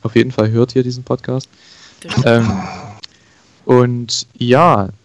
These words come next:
Speaker 1: aber als, ja, als Tony Schiavone Moxley rausholen wollte, ähm, wurde er gefunden backstage. Und zwar lag er, ja,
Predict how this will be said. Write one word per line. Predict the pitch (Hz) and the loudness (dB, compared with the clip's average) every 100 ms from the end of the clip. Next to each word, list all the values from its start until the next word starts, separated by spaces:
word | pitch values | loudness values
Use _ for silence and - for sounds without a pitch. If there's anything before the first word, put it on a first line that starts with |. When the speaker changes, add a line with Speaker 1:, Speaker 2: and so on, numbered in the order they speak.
| _ | _
Speaker 1:
aber | 127 160 131 143 - | 2 4 4 2 0
als, | 151 - - - - _ _ - | -2 -4 -8 -8 -10 _ _ -6
ja, | 110 - | -6 -4
als | 113 110 - | -8 -8 -10
Tony | 127 123 | -4 -4
Schiavone | 120 113 113 143 147 156 165 | -2 -2 0 0 -2 -6 -8
Moxley | 117 156 - 131 | -4 -4 -2 -4
rausholen | 104 107 - 107 107 | -2 -4 -4 -8 -4
wollte, | 104 104 123 151 | -4 0 -2 0
ähm, | 120 120 120 117 - - | -2 -4 -4 -8 -10 -4
wurde | 120 135 | 0 2
er | 135 117 | 4 2
gefunden | 131 - 151 160 110 | 0 -2 -2 -2 -4
backstage. | 107 110 - 127 135 - | -4 -4 0 4 4 0
Und | 107 | -8
zwar | - 110 | 0 2
lag | 110 123 | 2 0
er, | 127 120 120 117 _ _ _ _ _ _ _ _ _ _ _ | -2 -2 -2 -6 _ _ _ _ _ _ _ _ _ _ _
ja, | - 101 127 | -8 -2 0